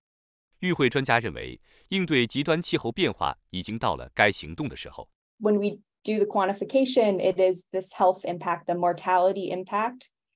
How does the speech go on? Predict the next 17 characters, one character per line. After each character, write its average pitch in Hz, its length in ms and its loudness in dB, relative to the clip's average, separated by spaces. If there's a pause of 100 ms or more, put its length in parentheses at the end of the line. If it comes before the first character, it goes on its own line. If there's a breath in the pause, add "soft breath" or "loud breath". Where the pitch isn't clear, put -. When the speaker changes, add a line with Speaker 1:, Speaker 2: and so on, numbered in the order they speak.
(160)
Speaker 2:
um, 175 280 0
specifically 185 720 -2
how 180 340 4 (160)
temperatures 185 800 2
are 175 180 2
impacting 170 880 -4 (420)
all, 208 420 6 (140)
all 208 260 6
cause, 190 460 2
that 202 160 2
is 180 160 -4
all 185 220 2
cause 180 380 0
death 180 260 -6
rates. 285 340 2
So 196 140 -4
we, 196 240 -6